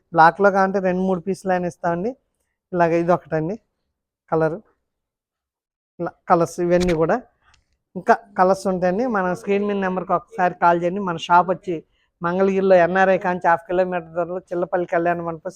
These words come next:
సెకండ్ ఫ్లోర్లో, ఇటు బస్ స్టాండ్ నుంచి కూడా హాఫ్ కిలోమీటర్ దూరంలో ఊరవశి థియేటర్ ఆపోజిట్ చిల్లపల్లి కళ్యాణ మండపం సెకండ్ ఫ్లోర్లో అండి. ఇంకా మోడల్స్ ఉన్నాయండి, మీరు ఒకసారి స్క్రీన్ మీద నెంబర్కి కాల్ చేయండి, మోడల్ చూపిస్తాం. మన షాప్ వచ్చి మూడు వందల అరవై రోజులు ఓపెన్లో ఉంటుందండి.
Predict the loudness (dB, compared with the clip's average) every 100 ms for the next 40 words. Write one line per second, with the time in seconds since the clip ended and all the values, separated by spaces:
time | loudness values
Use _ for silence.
0 | -8 -8 -6 -4 -2 -2 -4 -4 -4 -4
1 | -8 -8 -2 2 0 0 -4 -4 -4 -12
2 | _ _ _ _ _ -4 -2 0 0 0
3 | -2 -4 -2 0 0 0 -2 -8 -8 -4
4 | -2 0 -2 0 2 2 0 -4 -8 -10
5 | -6 -8 -6 -6 -2 -2 0 -2 -2 -6
6 | -8 _ _ _ -4 6 6 6 2 2
7 | 0 -4 -4 -4 -4 -6 _ _ _ _
8 | -4 0 2 0 0 0 0 -2 -4 -2
9 | -2 -4 -4 0 4 4 2 -2 -4 -6
10 | _ _ 0 0 0 -2 -8 -8 -8 -4
11 | -6 0 4 4 2 -6 -4 -2 0 0
12 | 0 0 0 0 0 0 0 0 -2 -2
13 | -6 -8 -8 -10 -12 -12